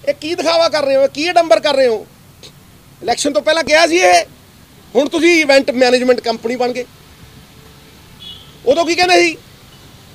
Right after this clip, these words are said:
ਇੱਕ ਲੱਖ ਨੌਕਰੀ ਦਿਆਂਗੇ ਇੱਕ ਸਾਲ 'ਚ। ਉਦੋਂ ਕਹਿੰਦੇ ਸੀ ਗਿਆਰਾਂ ਸੌ ਰੁਪਈਏ ਪਹਿਲੇ ਦਿਨ ਤੋਂ ਹਰੇਕ ਮਾਤਾ ਭੈਣ ਨੂੰ ਦਿਆਂਗੇ ਪੰਜਾਬ ਦੀ ਨੂੰ। ਕਹਿੰਦੇ ਸੀ ਕਿ ਨਹੀਂ ਕਹਿੰਦੇ ਸੀ?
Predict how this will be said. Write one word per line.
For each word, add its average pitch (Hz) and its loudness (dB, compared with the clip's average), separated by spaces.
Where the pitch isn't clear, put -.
ਇੱਕ 311 2
ਲੱਖ 339 0
ਨੌਕਰੀ 330 0
ਦਿਆਂਗੇ 349 2
ਇੱਕ 339 -4
ਸਾਲ 311 0
'ਚ। 254 -4
ਉਦੋਂ 339 -2
ਕਹਿੰਦੇ 370 2
ਸੀ 349 2
ਗਿਆਰਾਂ 285 2
ਸੌ 330 8
ਰੁਪਈਏ 294 2
ਪਹਿਲੇ 359 6
ਦਿਨ 277 4
ਤੋਂ 339 2
ਹਰੇਕ 320 6
ਮਾਤਾ 311 2
ਭੈਣ 294 0
ਨੂੰ 262 -4
ਦਿਆਂਗੇ 262 -2
ਪੰਜਾਬ 233 -2
ਦੀ 226 -14
ਨੂੰ। 202 -6
ਕਹਿੰਦੇ 302 -2
ਸੀ 330 0
ਕਿ 349 -4
ਨਹੀਂ 349 -2
ਕਹਿੰਦੇ 339 -2
ਸੀ? 359 -4